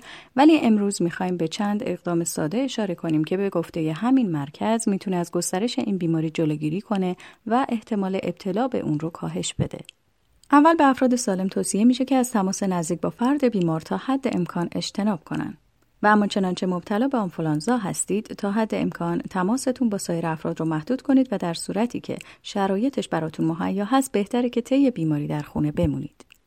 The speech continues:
هنگام عطسه و سرفه، دهان و بینی خود رو با دستمال بپوشونید و اگر زمان کافی برای این کار ندارید، هنگام عطسه بازوی خود رو خم کنید و ترجیحاً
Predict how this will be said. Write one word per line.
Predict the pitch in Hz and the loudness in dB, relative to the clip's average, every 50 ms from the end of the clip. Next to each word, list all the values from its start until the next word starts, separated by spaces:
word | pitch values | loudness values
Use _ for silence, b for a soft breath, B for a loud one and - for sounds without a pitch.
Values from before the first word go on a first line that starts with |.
| _ _ _ _ _ _ - - _ _ | _ _ _ _ _ _ -20 -20 _ _
هنگام | - 262 254 262 269 262 | 8 10 10 10 10 10
عطسه | 269 240 220 208 - 254 254 | 8 8 6 4 4 4 4
و | 277 294 | 4 4
سرفه، | - - 269 254 - 269 254 | 4 4 4 4 4 4 4
دهان | 233 214 208 226 226 226 | 4 4 4 4 4 4
و | |
بینی | 202 196 190 196 202 214 | 4 2 2 2 2 2
خود | 208 - 208 - | 0 0 0 0
رو | 208 185 | 0 0
با | 190 175 | 0 2
دستمال | 180 170 165 - - 185 185 | 0 0 -2 -2 -2 -2 0
بپوشونید | 180 233 254 - 285 - - 269 277 269 247 | 2 2 2 2 0 2 6 6 6 6 6
و | 220 | 4
اگر | 202 190 202 190 | 4 4 2 0
زمان | 180 - 185 180 208 247 285 | 0 0 0 0 2 2 2
کافی | 269 - 262 240 247 233 | 2 2 0 0 0 0
برای | 208 185 175 170 | 2 2 2 0
این | 160 165 156 | 0 -2 -2
کار | - 160 160 156 156 | -2 -2 0 2 2
ندارید، | 160 156 156 151 156 151 147 156 175 208 226 233 - 233 - 180 190 | 2 2 0 0 0 -2 -2 -2 -2 -2 -2 -4 -6 -8 -6 -4 -2
هنگام | 202 196 185 196 185 190 | 0 0 0 0 0 -2
عطسه | - - 165 156 - - 190 | -2 -4 -4 -6 -6 -4 -4
بازوی | 175 185 180 170 170 214 240 254 | -2 0 -2 0 0 0 0 0
خود | 240 - 202 - | 0 -4 -6 -4
رو | 190 185 | -4 -6
خم | - - 240 240 202 | -4 -2 0 0 0
کنید | - - 143 139 131 - - | 0 -2 -4 -4 -2 -2 -2
و | 175 | -2
ترجیحاً | - 180 165 160 151 - 160 165 196 202 220 | -2 -2 -4 -4 -4 -4 -6 -6 -4 -6 -6